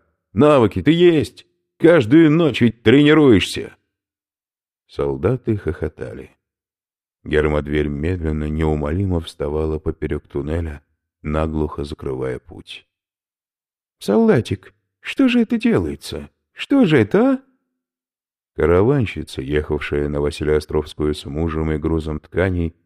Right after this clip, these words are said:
подбежала к командиру. «Блокада», — сухо сказал солдатик, которому минул уже четвёртый десяток. «Поворачивайте на Адмиралку, мадам.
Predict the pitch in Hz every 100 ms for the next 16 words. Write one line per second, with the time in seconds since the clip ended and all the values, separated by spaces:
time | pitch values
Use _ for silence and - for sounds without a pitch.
0 | _ 104 82 82 - 73 67 - 78 73
1 | 71 - - - _ _ _ _ _ _
2 | _ _ _ _ _ _ - 85 113 113
3 | 139 135 117 76 - _ _ _ _ -
4 | - 65 - - 73 73 73 - 73 73
5 | 82 90 - _ _ _ _ 82 85 104
6 | 98 90 82 95 92 82 80 78 - -
7 | 71 69 - 71 73 - - - _ _
8 | _ _ _ _ _ - 82 113 131 147
9 | - 131 120 127 117 117 104 113 127 110
10 | - 80 76 73 57 -